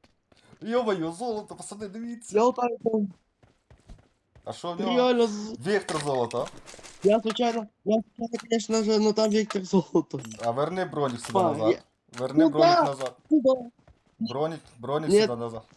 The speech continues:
Speaker 2: там
Speaker 1: Ти
Speaker 2: не
Speaker 1: посо-
Speaker 2: тільки бронік був, до побачення.
Speaker 1: Ні.
Speaker 2: Там не тільки бронік був,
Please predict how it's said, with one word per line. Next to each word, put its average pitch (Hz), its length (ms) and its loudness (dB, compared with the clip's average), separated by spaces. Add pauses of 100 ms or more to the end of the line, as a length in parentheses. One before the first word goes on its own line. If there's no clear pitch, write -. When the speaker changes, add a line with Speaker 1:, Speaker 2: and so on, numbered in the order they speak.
(140)
Speaker 2:
там 240 120 2
Speaker 1:
Ти 254 60 6
Speaker 2:
не 254 60 4
Speaker 1:
посо- - 120 -10
Speaker 2:
тільки 269 180 2
бронік 254 400 0
був, 233 160 2
до 247 100 2
побачення. 254 720 2 (240)
Speaker 1:
Ні. 147 400 -4
Speaker 2:
Там 226 120 4
не 240 60 -2
тільки 285 240 6
бронік 262 360 2
був, 240 260 0